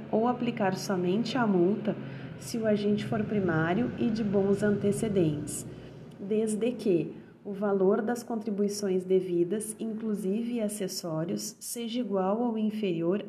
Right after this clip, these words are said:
àquele estabelecido pela Previdência Social administrativamente, como sendo o mínimo para o ija-, pelo,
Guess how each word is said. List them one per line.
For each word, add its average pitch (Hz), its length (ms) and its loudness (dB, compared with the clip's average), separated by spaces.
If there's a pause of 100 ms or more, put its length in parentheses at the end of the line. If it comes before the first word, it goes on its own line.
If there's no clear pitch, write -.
àquele 233 520 -6
estabelecido 196 800 -6
pela 202 260 -4
Previdência 196 720 -4
Social 185 680 -8 (520)
administrativamente, 220 1600 -2 (260)
como 233 240 -4
sendo 202 540 -2
o 269 100 2
mínimo 247 560 4
para 226 240 -2
o 220 60 -2
ija-, 214 320 0 (460)
pelo, 214 220 -2